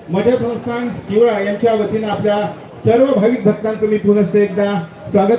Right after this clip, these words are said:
करतो. आणि या कार्यक्रमासाठी खास नांदेड लोकसभा मतदारसंघाचे लोकप्रिय खासदार आदरणीय प्राध्यापक रवींद्र चव्हाण साहेब यांची या ठिकाणी उपस्थिती लाभलेली आहे,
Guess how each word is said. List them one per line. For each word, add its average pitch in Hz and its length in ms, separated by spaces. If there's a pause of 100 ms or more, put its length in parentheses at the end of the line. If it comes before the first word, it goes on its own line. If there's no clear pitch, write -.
करतो. 247 200
आणि 226 240
या 220 100
कार्यक्रमासाठी 214 920 (460)
खास 226 340 (680)
नांदेड 214 400
लोकसभा 226 480
मतदारसंघाचे 214 920
लोकप्रिय 208 500 (360)
खासदार 170 380 (560)
आदरणीय 226 400
प्राध्यापक 214 640 (200)
रवींद्र 208 460
चव्हाण 202 340
साहेब 202 340 (420)
यांची 208 340
या 247 100
ठिकाणी 226 340
उपस्थिती 220 480
लाभलेली 208 420
आहे, 196 540